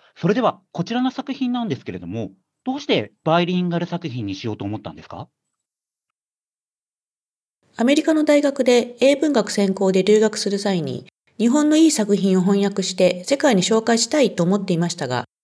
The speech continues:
Speaker 2: 本当にそれが希望なら言語学に行くべきでしたね。結局、自分の作品ですることになってしまいました。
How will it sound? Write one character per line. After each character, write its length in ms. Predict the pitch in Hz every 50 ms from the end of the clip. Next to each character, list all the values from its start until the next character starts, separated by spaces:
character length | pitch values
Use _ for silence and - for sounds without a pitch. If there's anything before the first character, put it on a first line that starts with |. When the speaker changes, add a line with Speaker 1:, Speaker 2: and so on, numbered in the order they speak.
| _ _ _
Speaker 2:
本 220 | - 294 320 320
当 80 | - 320
に 100 | 311 302
そ 120 | 302 311
れ 80 | 294 285
が 100 | 277 269
希 140 | 269 - 254
望 160 | 269 262 254
な 100 | 254 247
ら 240 | - 156 - - - -
言 160 | - 208 226
語 80 | 233 240
学 240 | 226 202 208 202 214
に 60 | 240
行 80 | 233
く 60 | - 151
べ 100 | 160 156
き 100 | - 123
で 80 | 135
し 80 | 131 -
た 100 | - 139
ね。 380 | 151 175 185 180 180 180 180 - _ _ _ _ _ _
結 220 | - 214 214 208
局、 340 | - 247 240 - 285 277 - - -
自 80 | 220 240
分 180 | 240 269 277
の 80 | 285 285
作 280 | 277 277 277 269 277
品 400 | 262 269 277 262 262 262 262 262
で 180 | - 311 311 -
す 160 | - - 233
る 60 | 208
こ 120 | 208 208 202
と 100 | 208 208
に 80 | 196 185
な 140 | 180 180 185
っ 40 |
て 80 | 185 -
し 140 | - - 170
ま 100 | 170 165
い 60 | 160
ま 100 | 156 151
し 100 | 143 -
た。 220 | - 127 - -